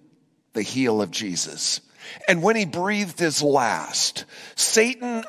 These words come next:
I think he thought his triumph was complete. But then Jesus descended right into the very realm of death itself.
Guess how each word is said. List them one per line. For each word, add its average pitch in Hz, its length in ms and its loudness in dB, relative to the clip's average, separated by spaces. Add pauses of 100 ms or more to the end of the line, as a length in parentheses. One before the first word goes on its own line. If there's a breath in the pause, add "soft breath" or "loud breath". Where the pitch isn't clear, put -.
I 233 180 2
think - 280 -6
he 165 140 -2
thought 165 340 0
his 143 220 -2
triumph 165 600 0
was 151 200 -2
complete. 139 840 -4 (720 loud breath)
But - 160 -4
then 151 480 0 (260 loud breath)
Jesus 147 580 0
descended 156 840 0
right 147 340 0
into 143 220 0
the 139 120 0
very 143 360 4
realm 135 420 2
of 127 180 0
death 127 260 0
itself. 117 600 2